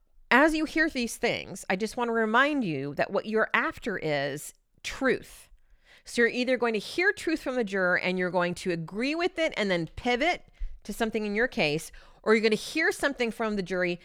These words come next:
that is not true and you're gonna pivot. <laughs> You're just gonna get curious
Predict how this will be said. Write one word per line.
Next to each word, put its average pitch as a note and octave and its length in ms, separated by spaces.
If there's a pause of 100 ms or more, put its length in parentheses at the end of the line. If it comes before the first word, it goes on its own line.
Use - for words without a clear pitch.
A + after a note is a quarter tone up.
(180)
that G3 240
is F#3 220
not F#3 500
true C#3 680 (520)
and F#3+ 160
you're F3 120
gonna D#3+ 120
pivot. C#3 380 (160)
<laughs> - 120
You're G3 140
just F#3 160
gonna G#3 140
get F#3 280
curious D#4 1200